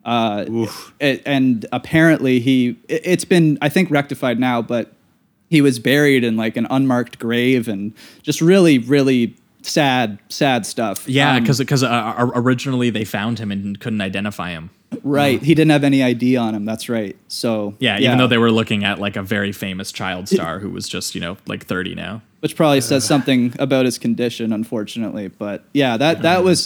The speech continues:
Speaker 1: that was unfortunate to read, <laughs> especially after such a, uh,
Speaker 2: Yeah.
Speaker 1: s-,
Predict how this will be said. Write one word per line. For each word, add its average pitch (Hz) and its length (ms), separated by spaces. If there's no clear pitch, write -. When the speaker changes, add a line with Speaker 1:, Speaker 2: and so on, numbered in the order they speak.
Speaker 1:
that 196 160
was 202 140
unfortunate 151 600
to 151 120
read, 127 380
<laughs> - 20
especially 175 560
after 202 340
such 175 320
a, 165 220
uh, 143 400
Speaker 2:
Yeah. 160 340
Speaker 1:
s-, 175 100